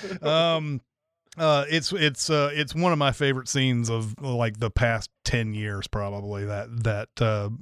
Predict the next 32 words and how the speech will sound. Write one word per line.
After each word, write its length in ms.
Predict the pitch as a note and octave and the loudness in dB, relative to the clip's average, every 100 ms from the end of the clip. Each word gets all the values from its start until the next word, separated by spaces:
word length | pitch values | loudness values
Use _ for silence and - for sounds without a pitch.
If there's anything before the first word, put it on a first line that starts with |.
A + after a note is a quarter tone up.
| D#3 B2+ | -10 -2
trying 280 | C#3 B2 | 2 2
to 80 | A2+ | 0
top 320 | - A#2 A2+ | 0 0 0
each 180 | A2 - | -2 -2
other 180 | A2 A2 | -2 0
with 120 | G#2+ | -4
the 60 | G2+ | -6
politeness. 640 | - A2 A2+ A2 G#2 G2 - - - - - - C3 | -4 0 0 0 -6 -8 -10 -16 -20 -20 -20 -20 -6
Um, 560 | C3 C3 B2 A#2+ B2 - _ _ _ - - | 0 2 2 2 -2 -4 _ _ _ -20 -4
but 100 | D#3 | -2
yeah, 340 | D#3+ F#3 D#3 B2+ | 2 4 4 4
when 180 | D3 | 2
he, 260 | D#3 A3+ G#3+ - _ _ _ _ _ | 2 2 -2 -8 _ _ _ _ _
to, 440 | - F#3+ F3+ D3 E3 C3+ _ _ _ _ _ | 2 4 4 0 -8 -14 _ _ _ _ _
to 140 | E3+ | 0
sort 240 | - G#3+ F3+ | 4 4 4
of 80 | |
put 100 | - F3 | 2 2
a 40 | |
button 300 | C#3 F#3 E3 | 2 2 2
on 160 | D3 D#3 | 0 0
it 60 | |
and 100 | D3 | 0
then 240 | C#3 C3+ C3 | 2 2 2
figure 560 | - C#3+ C#3 C#3+ C#3 | -4 -4 -2 0 2
out 160 | C#3+ C#3 | 2 2
what 160 | C3+ B2+ | -2 0
you 160 | C#3 | 0
thought 320 | - - D3 | 0 2 2
about 240 | D3 A#2+ A2 | 4 0 -2
this 180 | G#2+ A2+ | -6 -4
movie 320 | A2 G#2+ | -4 -4